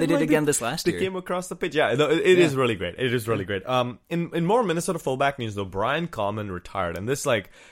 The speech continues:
Speaker 2: this was a punch to the gut Saturday morning for me 'cause Brian's been with Minnesota for nine years.
Speaker 1: Mm-hmm.
Speaker 2: Uh, he started his pro career after attending Creighton with the Minnesota Thunder, and he's, I mean, the man is a, the longest serving member of our team and a, and a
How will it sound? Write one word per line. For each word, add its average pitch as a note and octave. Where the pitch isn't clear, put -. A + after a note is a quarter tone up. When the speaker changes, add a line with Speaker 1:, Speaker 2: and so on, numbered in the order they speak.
Speaker 2:
this -
was E3
a D3
punch A2
to A#2
the G2
gut F2
Saturday E2
morning D#2
for D#2+
me E2
'cause G2+
Brian's B2+
been A#2+
with A#2+
Minnesota G#2+
for G2
nine F#2+
years. G#2
Speaker 1:
Mm-hmm. G#2+
Speaker 2:
Uh, G2
he G#2
started G#2+
his A2
pro G#2
career G2+
after F#2+
attending F#2+
Creighton F#2+
with F#2
the F2+
Minnesota F2+
Thunder, F#2+
and F2+
he's, F#2+
I C#3
mean, D#3
the E3
man G3
is C#3
a, B2+
the A#2+
longest A#2+
serving B2
member G#2
of G2+
our G2+
team F#2+
and G#2+
a, G#2+
and A2+
a A2